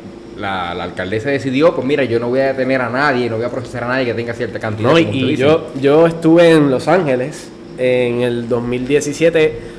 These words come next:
Speaker 2: cuando era recreacional solamente para residentes.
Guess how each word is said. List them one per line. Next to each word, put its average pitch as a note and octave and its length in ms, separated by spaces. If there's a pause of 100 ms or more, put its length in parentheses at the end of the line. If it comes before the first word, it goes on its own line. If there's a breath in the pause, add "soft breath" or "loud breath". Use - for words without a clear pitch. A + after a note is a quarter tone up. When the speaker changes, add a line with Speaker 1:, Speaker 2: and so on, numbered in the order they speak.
(220 loud breath)
Speaker 2:
cuando C3 460
era D3 260
recreacional C#3+ 840
solamente E3 560
para C#3+ 440
residentes. B2+ 800